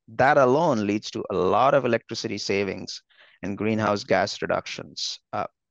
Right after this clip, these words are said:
uh, so let me give you a, a couple of, uh, uh, key features that we introduced here. So number one is a five is to one data reduction guarantee.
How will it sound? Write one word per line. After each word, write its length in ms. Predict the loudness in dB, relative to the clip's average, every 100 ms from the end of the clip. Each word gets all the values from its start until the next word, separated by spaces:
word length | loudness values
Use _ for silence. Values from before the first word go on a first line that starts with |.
| _
uh, 120 | -8 -8
so 160 | -10 -2
let 120 | 2 2
me 120 | 4
give 180 | 2 4
you 140 | 4
a, 140 | 4 2 -4
a 100 | -6
couple 320 | -2 -2 2
of, 160 | 0 0 -2
uh, 200 | -2 -2 -6 -10
uh, 100 | -10 _
key 140 | -4 -4
features 500 | -4 -8 -4 -6 -4
that 140 | -4
we 80 | -4
introduced 440 | -4 -6 -6 -6
here. 120 | -6
So 140 | -4 -2
number 300 | 0 2 2
one 280 | 2 0 -2
is 380 | -2 0 -2 -6 -14 -20 -20 _
a 40 | -14
five 460 | -6 2 4 4
is 160 | 2 -2
to 100 | -2
one 280 | -2 0 0
data 240 | 2 4
reduction 480 | 4 4 0 -4 -8
guarantee. 600 | -4 -2 -2 -2 -6 -8